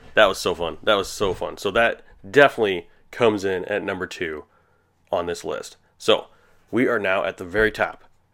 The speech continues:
The very top. So the number one top moment for me playing this game over the last seven years, and I think you probably know it. It's super cheesy, but it's true,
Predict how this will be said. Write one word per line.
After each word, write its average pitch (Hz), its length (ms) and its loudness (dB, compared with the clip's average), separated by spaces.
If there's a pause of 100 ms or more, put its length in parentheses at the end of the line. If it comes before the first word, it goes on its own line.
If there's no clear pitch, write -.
(120)
The 123 80 0
very 151 180 8
top. 110 380 -2
So - 160 -2
the 104 120 0
number 139 480 2
one 156 420 2 (500)
top - 420 0 (220)
moment 127 400 2 (720)
for 95 200 -6
me 113 440 -4 (260)
playing 110 220 4
this 104 120 -4
game 92 400 -4
over 92 140 -6
the 87 100 -4
last 98 520 -2 (720)
seven 107 300 0
years, 95 280 -2 (800)
and 104 200 -2
I 104 60 0
think 165 200 -4
you 101 80 -8
probably 175 240 6
know 101 160 6
it. 101 160 0 (420)
It's - 120 -10
super 156 320 0
cheesy, 87 480 -6 (760)
but 101 140 0
it's 110 140 -6
true, 120 380 4